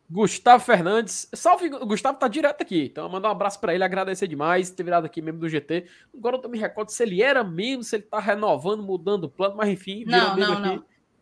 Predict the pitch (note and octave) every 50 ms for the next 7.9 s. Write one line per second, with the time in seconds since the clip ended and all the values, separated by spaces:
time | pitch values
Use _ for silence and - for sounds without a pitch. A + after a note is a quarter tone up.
0 | _ - D3+ E3 A#3 C#4 G#3 F3+ E3+ F#3+ F#3 G#3 A#3+ C#4+ C#4 - - - E3+ G#3+
1 | B3 E3+ D#3+ D#3+ F3 G3 F#3+ F#3+ F#3+ F#3 F3+ F3+ F3+ F3 F3 F3 - - F3+ F3
2 | E3 D#3+ D3 - B2+ C3+ C#3 C#3+ D3 C#3+ - - D#3+ D3 C#3 C#3+ E3 E3+ F#3 -
3 | F3+ D#3 D3+ D#3+ D#3 D3 D#3 D3+ D3 B2+ - - C3+ - - C#3+ C#3+ D3 D3 D3+
4 | - - - B2+ A#2 B2+ C3+ D3 D3+ D#3+ - _ _ _ _ _ _ - - D#3+
5 | E3 D#3 E3 D#3+ D#3 F3 E3+ D#3+ - E3+ D#3+ D#3+ D#3 D#3+ E3 D#3+ D#3 C#3+ C3+ C3
6 | A#2+ A#2 B2 - - D#3 D3 C3 D#3+ B3 B3+ C4 C4 C4 C4 C4 B3+ A#3+ F#3+ B3+
7 | B3+ B3+ B3+ C4 B3+ - D#4 C4+ C#4 C#4+ C#4 C#4 C#4+ D4 D4 C#4+ C#4